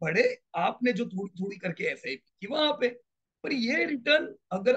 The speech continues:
आप सही में cash flow देख रहे हो तो ये सही नहीं है, क्योंकि आपको आपकी company ने साथ में dividend भी दिए हैं, वो आपके bank में cash flow आया कि नहीं आया, तो वो भी तो positive cash flow हुआ। तो देखो, this is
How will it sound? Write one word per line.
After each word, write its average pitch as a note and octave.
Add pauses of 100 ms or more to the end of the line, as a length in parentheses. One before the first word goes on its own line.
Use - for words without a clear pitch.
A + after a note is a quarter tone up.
आप A3
सही G3+
में C4+
cash G3+
flow G#3+
देख F#3+
रहे G#3
हो B3
तो C4
ये C4
सही B3+
नहीं D#4
है, - (760)
क्योंकि D#4 (100)
आपको A#3+
आपकी A3+
company F#3+
ने A3
साथ F#3+
में G3+
dividend G3
भी G#3+
दिए G3+
हैं, F#3+ (440)
वो F#3
आपके G#3+
bank G3
में A3
cash G3
flow A3+
आया G#3+
कि C4
नहीं E3
आया, - (500)
तो D#4 (100)
वो C4
भी D#4+
तो E4 (100)
positive G3+
cash C4+
flow C#4
हुआ। C4 (560)
तो F4
देखो, F4+
this A#3
is D#4+